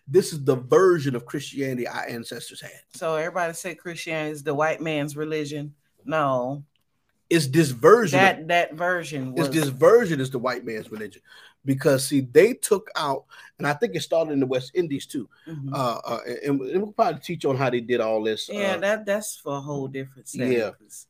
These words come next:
Speaker 1: but
Speaker 2: Ethiopia clearly has a different version of Christianity than
Speaker 1: Yeah.
Speaker 2: what's in there. And that was before the Atlantic slave trade.
Speaker 1: Ethiopia sh-,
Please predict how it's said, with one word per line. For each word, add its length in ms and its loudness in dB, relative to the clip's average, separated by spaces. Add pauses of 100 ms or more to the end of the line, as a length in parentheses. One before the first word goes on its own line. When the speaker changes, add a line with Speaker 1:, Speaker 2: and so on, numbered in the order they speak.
(140)
Speaker 1:
but 240 0
Speaker 2:
Ethiopia 760 0
clearly 400 -6
has 260 -6
a 60 -6
different 420 -8
version 360 -6
of 80 -14
Christianity 840 -8
than 80 8
Speaker 1:
Yeah. 220 8
Speaker 2:
what's 240 -6
in 100 -2
there. 220 -6
And 160 -8
that 240 4
was 280 -4 (240)
before 540 4
the 160 0
Atlantic 400 -2
slave 400 -4
trade. 220 -8
Speaker 1:
Ethiopia 800 6
sh-, 260 -8